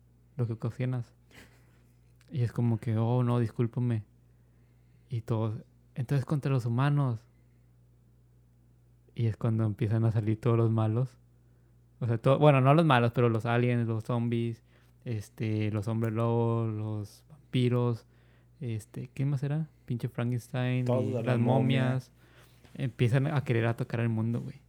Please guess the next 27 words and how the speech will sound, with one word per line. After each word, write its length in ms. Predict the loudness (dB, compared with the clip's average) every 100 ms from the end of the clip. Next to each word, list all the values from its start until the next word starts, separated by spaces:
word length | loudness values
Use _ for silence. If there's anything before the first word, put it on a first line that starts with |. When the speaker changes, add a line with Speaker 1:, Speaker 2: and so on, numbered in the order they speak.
| _ _ -20 _ -8
Speaker 1:
Pero 140 | -2 -2
pues 140 | -4
es 80 | -6
tu 80 | -4
mundo, 300 | -2 -2 -2
güey. 180 | -4 -8 _ _ _ _ _ _ _ _ _ _ _ _
Entonces 340 | -10 -6 -4 -4
tú 100 | -4
dices, 160 | -4 -2
"No, 240 | 0 2
no 140 | 0
pueden 180 | -2 -2
atacar. 500 | -2 -4 -4 -2 -2
No, 400 | -2 0 0 -2 -2
¿tú 100 | 0
no 80 | 2
vas 140 | 0
a 40 | -2
te-, 260 | -4 -4
detener 460 | -2 -4 -2 -2 -2
o 100 | -4
qué?". 280 | -4 -4 -6 _ _ _ -20 _ -20 _ _ _ _ _ -12
Y 100 | -6
es 100 | -4
cuando 520 | 0 0 2 0 -2 -8 -20 -20 _ _ -20 -20 -20 -14
tú 80 | -8
empiezas 360 | -6 -4 -6